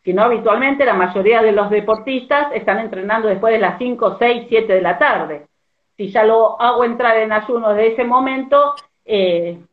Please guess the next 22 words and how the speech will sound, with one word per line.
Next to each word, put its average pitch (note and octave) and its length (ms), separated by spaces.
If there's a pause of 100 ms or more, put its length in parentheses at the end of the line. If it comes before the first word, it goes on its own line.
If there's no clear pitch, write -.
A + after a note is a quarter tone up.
hay B3+ 140
que C#4+ 220
contemplar B3+ 640
muchas C4+ 440
cosas. D3 540
Es C4 220
una A#3+ 180
estrategia C#4 720
que G3+ 160
se G3 100
puede A3+ 320
utilizar, G3 840
que G#3 100
es G3 120
buena D#4 600
en G#3 180
manos B3+ 440
de G#3 100
gente G#3+ 340
que G#3 260
sepa G3+ 240
usarla, E3+ 680